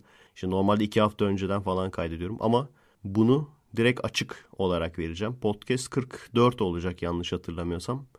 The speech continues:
E, galiba öyle bir şey olacak. Bunu açıktan vereceğim. Otuz bir Aralık'ta herkese açık olacak yani. Bir Ocak'ta tekrardan eski halimize döneceğiz. Ama otuz bir Aralık'ta, e, seyircilerimiz dinlesin diye onlar da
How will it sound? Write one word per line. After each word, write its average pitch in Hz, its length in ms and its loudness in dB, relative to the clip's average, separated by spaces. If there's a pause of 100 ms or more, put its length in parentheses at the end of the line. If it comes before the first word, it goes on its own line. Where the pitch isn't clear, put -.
(240)
E, - 60 -12
galiba 98 360 2
öyle 98 140 2
bir 92 60 -8
şey 104 140 0
olacak. 92 360 -6 (380)
Bunu 120 140 4
açıktan 113 480 2
vereceğim. 87 320 0
Otuz 117 320 0
bir 151 120 2
Aralık'ta 117 600 2 (360)
herkese 127 440 2
açık 113 260 -2
olacak 80 400 -2
yani. 78 220 -8 (380)
Bir 135 100 4
Ocak'ta 110 440 4
tekrardan 101 580 -2
eski 110 540 -4
halimize 90 500 0
döneceğiz. 87 480 -4 (420)
Ama 104 220 2
otuz 110 300 -4
bir 131 80 2
Aralık'ta, 120 600 -2 (360)
e, 87 280 -6 (140)
seyircilerimiz 101 880 0 (400)
dinlesin 92 500 -4
diye 98 280 -4 (320)
onlar 87 420 -2
da 92 160 -4